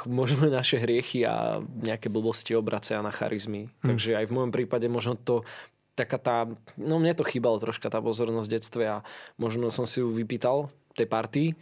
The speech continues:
Speaker 1: a teraz to Pán Boh tak otočil, že je pre mňa prirodzené a na-, nabíja ma to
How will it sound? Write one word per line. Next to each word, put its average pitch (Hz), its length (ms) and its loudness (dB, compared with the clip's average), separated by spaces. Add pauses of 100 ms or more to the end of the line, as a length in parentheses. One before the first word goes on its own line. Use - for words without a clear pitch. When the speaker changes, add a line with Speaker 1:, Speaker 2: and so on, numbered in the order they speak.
(180)
Speaker 1:
a - 100 -20
teraz 117 280 0
to - 100 -4
Pán 120 220 2
Boh 120 80 -2
tak 120 180 0
otočil, 123 400 0
že 117 300 2 (1040)
je 131 100 0
pre 143 220 4
mňa 135 340 2 (380)
prirodzené 147 560 6
a 127 80 2
na-, 143 240 2
nabíja 156 480 4
ma 127 120 2
to 165 280 0